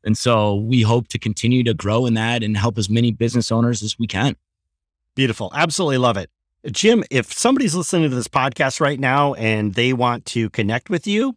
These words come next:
Speaker 2: or follow you online or your adventures, uh, maybe even listen to your podcast, uh, where can they find you?
Speaker 1: You know, if you're looking for, if you're a new business startup,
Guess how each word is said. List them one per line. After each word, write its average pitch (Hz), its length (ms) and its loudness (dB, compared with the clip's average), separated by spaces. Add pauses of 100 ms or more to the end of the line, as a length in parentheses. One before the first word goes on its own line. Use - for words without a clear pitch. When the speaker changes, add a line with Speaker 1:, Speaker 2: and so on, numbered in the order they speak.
Speaker 2:
or 95 140 -8
follow 135 340 2
you 131 520 0
online 151 680 2
or 113 40 -2
your 95 180 -6
adventures, 147 600 -2 (440)
uh, 104 460 0
maybe 156 320 0
even 220 180 0
listen 202 220 -4
to 214 60 2
your 202 100 -2
podcast, - 840 -6 (320)
uh, 113 120 -4
where 156 140 2
can 208 140 2
they 151 80 4
find 120 320 2
you? 73 160 -18 (1040)
Speaker 1:
You 160 100 2
know, 180 100 4
if 156 160 -2
you're 151 120 4
looking 180 360 -2
for, 143 800 0
if - 400 -10
you're 107 80 0
a - 20 2
new 131 200 4
business 127 320 0
startup, 110 540 0